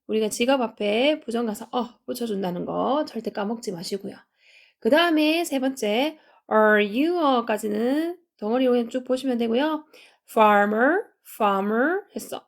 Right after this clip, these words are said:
에, 아, 여기 A는 아 발음입니다. 발음 기호의 A는 아 발음이어서 F 발음은 아랫입, 아랫입술의 윗니를 물고 바람 나가는 소리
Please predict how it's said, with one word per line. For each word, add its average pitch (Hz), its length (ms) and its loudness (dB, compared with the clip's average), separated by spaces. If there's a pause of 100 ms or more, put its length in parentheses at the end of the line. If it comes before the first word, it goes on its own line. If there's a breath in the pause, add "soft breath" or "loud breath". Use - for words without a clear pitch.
에, 311 580 2
아, 202 200 0
여기 254 220 -2
A는 339 440 0
아 339 280 -2
발음입니다. 202 880 -2 (400 soft breath)
발음 311 340 0
기호의 247 340 2
A는 233 400 0
아 294 220 -4
발음이어서 214 920 -6 (320 loud breath)
F - 260 0
발음은 262 540 2 (340 loud breath)
아랫입, 254 760 -2 (120)
아랫입술의 277 840 0
윗니를 254 400 2
물고 202 320 -2
바람 208 340 -4
나가는 233 380 -2
소리 226 520 -2